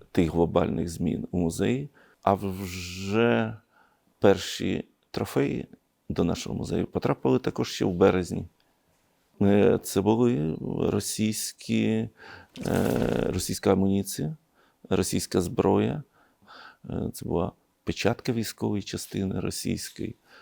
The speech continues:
вкрадений, пограбований росіянами блокнот заводу Антонова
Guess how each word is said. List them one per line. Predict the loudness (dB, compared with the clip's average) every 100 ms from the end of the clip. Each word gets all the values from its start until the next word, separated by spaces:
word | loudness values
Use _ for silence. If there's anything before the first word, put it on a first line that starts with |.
| _
вкрадений, | -16 -6 2 6 6 6 4 2 2 0 0 -4 _ _ _ _ _ -20 0
пограбований | 2 4 2 4 4 4 2 2 0 -2 -2
росіянами | 0 0 -2 -4 -2 0 0 0 0 0 0 0 -2 -4 -10 -14 -6 2
блокнот | 4 4 2 0 2 2 0 -6 -20 _ _
заводу | -4 0 2 2 2 0
Антонова | -2 0 2 2 0 -4